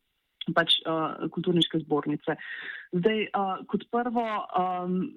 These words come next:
vemo, da stanovska društva niso edina društva, ki strokovno delujejo. Tukaj so tudi strokovna društva,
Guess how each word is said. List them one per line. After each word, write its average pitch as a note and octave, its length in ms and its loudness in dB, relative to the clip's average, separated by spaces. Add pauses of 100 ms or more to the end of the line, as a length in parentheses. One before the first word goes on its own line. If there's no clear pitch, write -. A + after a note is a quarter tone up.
(600)
vemo, G3 320 4
da G3 80 0
stanovska G3 420 0
društva G3 320 2
niso G3+ 380 6
edina F#3+ 400 4
društva, F#3 400 0
ki F#3 140 -2
strokovno F3+ 420 2
delujejo. D#3 480 4
Tukaj F#3 300 -2
so F3+ 40 2
tudi - 200 -6
strokovna G#3+ 420 0 (120)
društva, G#3 260 -4